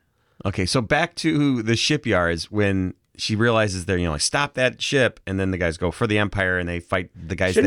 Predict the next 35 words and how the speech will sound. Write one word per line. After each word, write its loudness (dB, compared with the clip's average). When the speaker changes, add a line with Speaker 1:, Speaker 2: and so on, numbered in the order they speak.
Speaker 1:
there. 4
Speaker 2:
have 2
said -14
"For 2
the 2
Empire." -4
That's -4
what 4
I, 2
that 4
was 0
your 2
first 2
mistake. -2
You 0
Speaker 1:
Well, 4
that 4
was 2
Speaker 2:
should've 4
Speaker 1:
for 6
our 4
Speaker 2:
just 0
shot. 2
Speaker 1:
benefit. -6
That 2
was 4
for 6
our 4
Speaker 2:
<laughs> 4
Speaker 1:
benefit. 0
And 0
in 2
that 2
sequence -2
there, -4